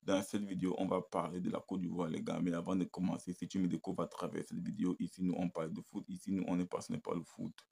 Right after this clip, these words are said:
Donc, si tu es intéressé par la thématique, si la thématique te parle, n'hésite pas à t'abonner, d'activer la cloche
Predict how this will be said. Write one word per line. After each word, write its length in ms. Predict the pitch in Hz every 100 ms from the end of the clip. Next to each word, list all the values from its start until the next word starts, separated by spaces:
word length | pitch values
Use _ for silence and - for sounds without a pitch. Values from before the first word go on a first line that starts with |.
| - - - _ -
Donc, 240 | 98 90 -
si 100 | -
tu 80 |
es 20 | 107
intéressé 380 | - 95 -
par 160 | 90 95
la 60 | 87
thématique, 380 | 90 87 -
si 120 | - 101
la 80 |
thématique 380 | 90 - 87 -
te 80 | 90
parle, 440 | - 95 92 87
n'hésite 280 | 87 85 92
pas 100 | -
à 60 | 90
t'abonner, 420 | 85 87 85 87
d'activer 400 | 82 82 90 87
la 100 | -
cloche 300 | - 82